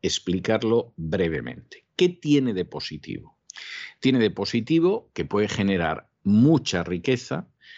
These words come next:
para Bolivia, para Chile y para Argentina. Eso es bueno. ¿Qué tiene de no tan positivo, de peligroso, aunque no necesariamente tiene que producirse?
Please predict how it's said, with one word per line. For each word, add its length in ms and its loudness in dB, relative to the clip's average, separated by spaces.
para 200 -2
Bolivia, 640 2
para 240 -4
Chile 480 0
y 100 -2
para 200 -4
Argentina. 680 -6
Eso 300 2
es 160 -10
bueno. 200 -18
¿Qué 160 4
tiene 720 -2
de 480 -4
no 340 2
tan 240 -4
positivo, 580 0
de 140 2
peligroso, 800 -2
aunque 300 -4
no 100 0
necesariamente 680 0
tiene 200 -2
que 100 -2
producirse? 680 -6